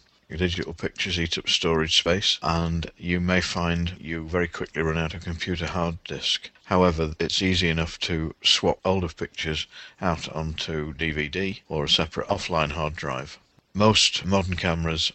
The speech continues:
still require a fair amount of current, and anything smaller than A A cells is unlikely to be satisfactory for long-term use.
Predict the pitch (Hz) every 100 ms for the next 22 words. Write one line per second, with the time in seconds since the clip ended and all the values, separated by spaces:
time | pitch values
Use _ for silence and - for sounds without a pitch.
0 | _ - - 98 90 87 - 87 82 76
1 | - 78 - - 95 87 85 82 85 -
2 | 92 80 76 - 78 82 82 - 101 95
3 | 90 85 - - 104 95 90 82 - 82
4 | 80 73 - 87 87 85 82 - 76 76
5 | 76 82 - 80 78 - - - 80 85
6 | 92 90 82 80 - 78 76 78 76 82
7 | - - - 67 - - 76 - 76 78
8 | 80 - 78 76 69 73 -